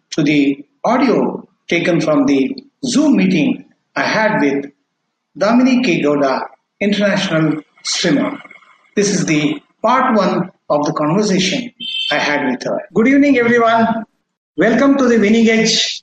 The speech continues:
Talk Show. This is Vishwanath, your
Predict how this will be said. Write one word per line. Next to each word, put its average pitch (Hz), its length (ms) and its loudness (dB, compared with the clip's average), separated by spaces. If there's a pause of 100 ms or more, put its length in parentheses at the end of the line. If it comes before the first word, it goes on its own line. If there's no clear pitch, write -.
(140)
Talk 180 200 0
Show. 202 500 0 (600)
This 196 180 0
is 240 240 2 (180)
Vishwanath, 240 520 2
your 170 360 2